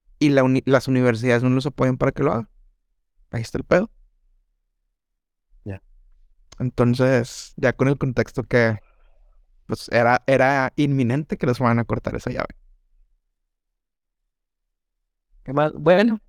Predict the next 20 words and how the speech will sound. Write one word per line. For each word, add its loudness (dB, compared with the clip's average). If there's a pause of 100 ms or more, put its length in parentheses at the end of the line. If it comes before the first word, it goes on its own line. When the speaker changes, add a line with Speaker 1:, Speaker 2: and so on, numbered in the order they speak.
(100)
Speaker 2:
pues, -2
ojalá 2
que 0
sirva, 0
Paquito, -4
para 0
que -4 (800)
simplemente 0 (880)
le 0
caiga 0 (680)
la -4
guillotina 0 (800)
a -4
todos 0
aquellos 0
que, -2 (2000)
que, 0
um, -6
han 0
lucrado 2